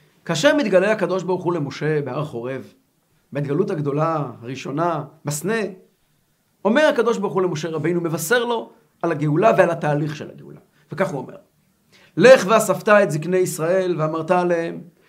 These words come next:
אדוני אלוהי אבותיכם נראה אליי, אלוהי אברהם ויצחק ויעקב, יצחק ויעקב, לאמור, פקוד פקדתי אתכם ותעשו לכם במצרים.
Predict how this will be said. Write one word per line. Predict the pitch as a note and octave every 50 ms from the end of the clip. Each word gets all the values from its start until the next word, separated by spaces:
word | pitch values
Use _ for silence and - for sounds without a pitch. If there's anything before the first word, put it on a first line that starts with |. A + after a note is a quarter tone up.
| _ _ -
אדוני | - D3 G3 G#3 A3+ A#3+ A#3+ A#3
אלוהי | A3 A3+ G#3+
אבותיכם | G#3 G3+ G#3 G3+ G3 D3+ A3 A#3 A3
נראה | A3+ A3 G3+ G#3 G3+ F#3+
אליי, | F#3+ G3 G#3 G#3 G#3 G3+ G3+
אלוהי | F#3+ F#3 F#3 F3+
אברהם | F3 D3+ D3+ E3+ E3 F#3 A3 A3+ A3 G#3+ G#3+ F3+
ויצחק | E3 D#3 D#3 D3+ - - A3 G#3+ G#3 G#3+ E3
ויעקב, | E3 F3 D#3 B2+ C#3 - - G#3+ G#3+ G#3 G#3 G#3 -
יצחק | F3+ - - A3 G#3 - E3+
ויעקב, | F3 F3 D3+ - - G#3 A3 G#3 F3+ F3
לאמור, | E3 D#3+ F3+ G#3 G#3+ G#3 G#3 G#3 - - - _ _ _ _ _ _ -
פקוד | A3 - - C#4+ D4 D4+ D4 A#3+ G3+ -
פקדתי | A#3+ - - C#4 C#4+ C#4+ C4 C4 B3+ A#3+ G3+
אתכם | F#3+ - - B3 C#4 C#4+ C#4 C4 C#4+ C#4+ - - _ _ _ _ _ _ -
ותעשו | E3 F#3+ F#3 F#3 F#3+ E3 D#3+ D3+ - G3+ G#3
לכם | F#3 E3+ - D#3 D#3 D3+
במצרים. | D3 C#3+ D3 D3 - - A#2 F2+